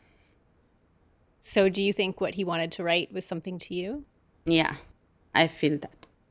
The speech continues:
Speaker 2: Because he knew that I don't take care of myself. That's the only thing.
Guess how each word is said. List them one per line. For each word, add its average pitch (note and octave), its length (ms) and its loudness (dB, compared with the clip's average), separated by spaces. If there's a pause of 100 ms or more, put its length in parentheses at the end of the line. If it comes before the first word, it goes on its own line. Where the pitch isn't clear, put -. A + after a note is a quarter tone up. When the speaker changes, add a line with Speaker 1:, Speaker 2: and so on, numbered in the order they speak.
(540)
Speaker 2:
Because A3+ 280 10
he A3+ 180 10
knew C4+ 180 12
that G3+ 200 10
I F3 100 12
don't G3 320 6
take E3+ 160 4
care E3 220 6
of - 220 -4
myself. - 600 0 (1160)
That's D3+ 300 0
the - 100 -4
only F3 200 -4
thing. E3 240 -12